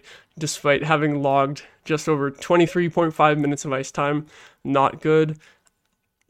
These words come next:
For an offensive D, yeah, not the best, but he's always been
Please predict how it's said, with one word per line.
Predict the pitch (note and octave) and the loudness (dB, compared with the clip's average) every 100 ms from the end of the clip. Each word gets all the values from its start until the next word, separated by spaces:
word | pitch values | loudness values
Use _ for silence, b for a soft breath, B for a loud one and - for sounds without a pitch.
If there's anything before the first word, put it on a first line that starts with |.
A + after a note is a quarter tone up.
| _ | _
For | - D4+ D#4 | -6 4 6
an | C#4+ | 8
offensive | A3+ G#3+ A3 G#3+ A3 E3 | 6 6 4 4 -2 -2
D, | E3+ F#3+ | -2 -2
yeah, | F#3 D#3+ E3 E3 E3 D#3+ | -2 0 2 4 6 4
not | D#3 D3+ C#3+ - _ | 4 4 2 -2 _
the | D3+ | -10
best, | C#3 D3 C3+ - - | -4 0 0 -2 -4
but | D3 | -4
he's | E3 E3 | 0 4
always | F#3+ F#3 D#3+ | 6 6 4
been | E3+ E3+ D#3+ | 2 2 0